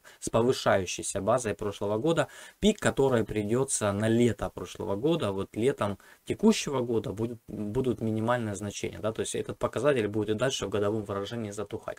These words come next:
Тем не менее, мы в несколько раз выше, э, среднего значения до кризиса. То есть средних годовых темпов розничных продаж,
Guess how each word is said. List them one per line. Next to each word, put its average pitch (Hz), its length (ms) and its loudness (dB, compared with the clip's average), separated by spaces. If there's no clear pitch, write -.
Тем 151 180 4
не 160 100 6
менее, 107 300 2
мы 107 160 -2
в 110 40 -2
несколько 113 440 -2
раз 107 240 0
выше, 156 480 2
э, 98 680 0
среднего 120 560 4
значения 107 540 -2
до 101 120 -2
кризиса. - 560 -8
То - 80 -8
есть 95 120 -2
средних 113 460 0
годовых 107 420 -2
темпов 139 340 -2
розничных 98 500 -6
продаж, 107 440 -2